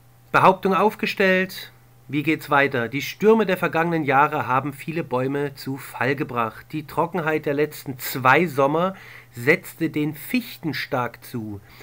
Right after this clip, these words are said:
Ohne ausreichend Feuchtigkeit können sie nicht genug Harz entwickeln, um sich gegen den Borkenkäfer zu wehren. Dieser kann sich ungehindert in den Fichten einnisten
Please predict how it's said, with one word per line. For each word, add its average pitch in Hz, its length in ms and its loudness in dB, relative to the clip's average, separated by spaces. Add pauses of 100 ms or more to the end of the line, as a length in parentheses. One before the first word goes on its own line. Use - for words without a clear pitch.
(320)
Ohne 214 300 4
ausreichend 160 640 -2
Feuchtigkeit 139 680 -2
können 131 240 -6
sie 123 140 -6
nicht 127 240 -8
genug 120 260 -6
Harz 147 240 0
entwickeln, 135 460 -4
um 139 140 -6
sich 160 180 -10
gegen 131 200 -6
den 139 140 -4
Borkenkäfer 123 640 -6
zu 120 160 -8
wehren. 180 320 -2 (340)
Dieser 180 260 0
kann 156 220 -2
sich 156 220 -10
ungehindert 165 640 0
in 135 120 -2
den 156 200 -4
Fichten 123 420 -10
einnisten 180 640 -4